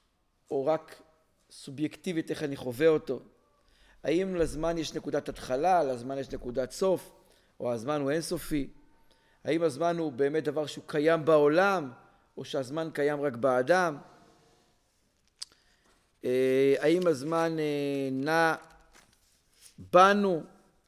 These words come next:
בתוך האדם, או שאני נע בתוך הזמן?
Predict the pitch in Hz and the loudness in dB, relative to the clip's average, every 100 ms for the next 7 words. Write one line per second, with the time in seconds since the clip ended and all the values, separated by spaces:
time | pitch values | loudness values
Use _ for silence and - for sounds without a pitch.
0 | _ 113 139 180 160 156 131 127 185 175 | _ -12 -2 -2 0 0 2 2 2 0
1 | 135 - - 156 139 147 165 151 160 127 | -4 -8 -4 0 0 -2 -2 0 -2 -2
2 | - 202 - 151 151 160 | -2 0 0 -2 -2 -4